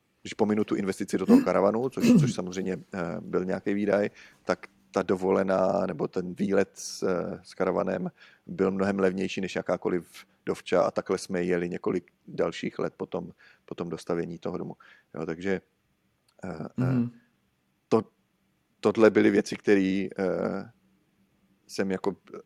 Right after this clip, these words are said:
Speaker 1: zkoumal podrobně a, a prostě několikrát do týdne jsem se díval do toho Excelu a říkal si, tak která z těch položek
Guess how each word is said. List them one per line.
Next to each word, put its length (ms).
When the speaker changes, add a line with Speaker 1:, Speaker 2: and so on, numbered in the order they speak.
Speaker 1:
zkoumal 580
podrobně 640
a, 200
a 140
prostě 300
několikrát 520
do 120
týdne 360
jsem 200
se 220
díval 400
do 60
toho 160
Excelu 340
a 40
říkal 240
si, 120
tak 140
která 300
z 80
těch 160
položek 500